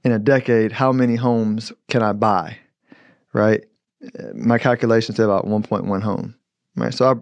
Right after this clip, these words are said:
I, I protected my purchasing power plus a little bit, right? Uh, if I invest in bonds, right, how much, how much purchasing power am I protecting, um,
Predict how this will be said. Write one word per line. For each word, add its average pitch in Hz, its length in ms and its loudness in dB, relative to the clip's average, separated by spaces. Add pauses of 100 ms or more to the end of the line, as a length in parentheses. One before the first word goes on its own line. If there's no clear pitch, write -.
(120)
I, 151 60 4
I 156 40 4
protected 151 440 -2
my 131 140 4
purchasing 120 520 -2
power 110 400 0 (320)
plus 139 280 0
a 120 40 -2
little 110 260 2
bit, 85 220 -8 (640)
right? 101 240 0 (300)
Uh, - 260 -4
if - 140 -4
I 117 160 4
invest 117 400 0
in 113 160 2
bonds, 113 720 -2 (640)
right, 113 240 0 (100)
how - 160 0
much, 135 400 0 (260)
how 147 120 0
much 143 200 0
purchasing 127 440 -2
power 110 340 0
am 110 100 -2
I 110 80 0
protecting, 110 680 -2 (500)
um, 50 460 -6